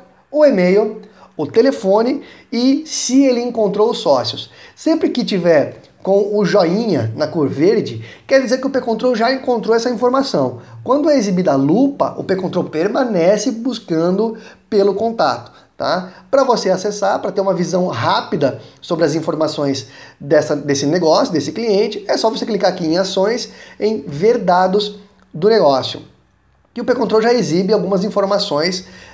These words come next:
é, que ele confirmou, tá? Que ele prospectou e confirmou que as informações são verdadeiras. Então ele traz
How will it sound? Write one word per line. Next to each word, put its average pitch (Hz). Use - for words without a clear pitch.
é, 165
que 175
ele 185
confirmou, 214
tá? 143
Que -
ele 147
prospectou 202
e 220
confirmou 202
que 196
as 196
informações 180
são 175
verdadeiras. 151
Então 123
ele 175
traz 143